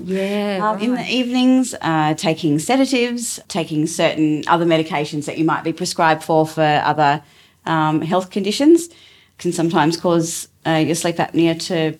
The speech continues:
Speaker 2: to be a bit worse. Uh, there's, you know, na-, things like nasal congestion. So sometimes
Speaker 1: Yeah.
Speaker 2: people often get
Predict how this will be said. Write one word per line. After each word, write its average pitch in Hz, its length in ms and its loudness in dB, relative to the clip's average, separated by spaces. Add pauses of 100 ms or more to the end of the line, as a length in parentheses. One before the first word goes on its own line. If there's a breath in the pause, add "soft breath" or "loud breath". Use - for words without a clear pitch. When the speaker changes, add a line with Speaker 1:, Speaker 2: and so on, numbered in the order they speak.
(120)
Speaker 2:
to 185 120 -4
be 147 120 2
a 151 100 4
bit 160 200 -4
worse. 277 460 -2 (260)
Uh, 196 300 2
there's, 175 400 4
you 190 80 0
know, 165 140 4
na-, 160 180 2
things 196 220 2
like 185 160 2
nasal 220 340 2
congestion. 269 560 -2
So 277 140 0
sometimes 254 400 0
Speaker 1:
Yeah. 170 60 -2
Speaker 2:
people 208 180 2
often 214 260 2
get 202 320 2